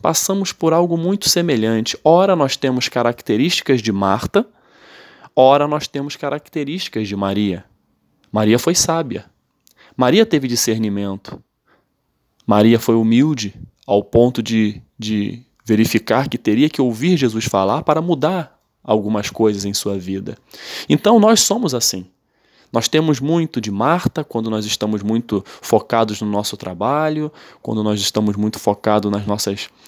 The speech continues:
atividades domésticas, quando nós estamos focados nos nossos estudos, e tudo isso nos torna um tanto quanto ansiosos pela velocidade da rotina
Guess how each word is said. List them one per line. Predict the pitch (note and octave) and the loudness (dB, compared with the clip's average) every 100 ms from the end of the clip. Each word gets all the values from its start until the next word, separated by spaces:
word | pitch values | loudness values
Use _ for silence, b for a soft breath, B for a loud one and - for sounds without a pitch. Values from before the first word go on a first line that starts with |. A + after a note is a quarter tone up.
| B | B
atividades | A2 - G#2+ F#2+ G#2 G2 F#2+ | -4 -2 -4 0 0 0 -4
domésticas, | F#2 G2 C3 C#3+ - - - D3 - _ _ _ _ _ _ _ _ _ _ - B B B | -4 0 0 0 -2 -2 -2 -2 -4 _ _ _ _ _ _ _ _ _ _ -20 B B B
quando | A2+ G#2+ | 2 4
nós | A2+ G#2+ | 4 2
estamos | - A#2 A2+ A2 G#2 - - b b | 0 2 4 2 0 -4 -10 b b
focados | - - - - A2 A2 G2+ | -4 2 2 2 0 0 -2
nos | G#2+ | -6
nossos | G#2+ G#2+ G2+ | -4 -4 -6
estudos, | G#2+ - - C#3+ D#3+ D3+ A#2 A2+ - - b b b _ _ _ | -4 -6 0 2 2 0 -2 -4 -8 -12 b b b _ _ _
e | A#2+ | -2
tudo | - F3 E3+ | 2 4 6
isso | G3+ - - - - _ _ | 6 6 4 2 -2 _ _
nos | B2 A#2+ - | -2 -2 2
torna | C3 C3 B2+ | 2 2 -4
um | A#2 | -4
tanto | B2 A#2 A2 | -6 -6 0
quanto | - B2 A#2+ B2+ | 2 2 0 -2
ansiosos | C#3+ - D#3+ D3+ F3+ F3 A#2 G2+ - - B B B | -2 -2 -2 0 0 0 -4 -8 -10 -14 B B B
pela | F#3 G3 | 2 4
velocidade | F#3 F#3 F3+ D3+ C3+ F3 E3+ | 4 4 2 0 0 -2 -2
da | D#3 | -4
rotina | C#3+ D3 - D#3+ C#3 A2 | -4 -2 -2 0 0 -2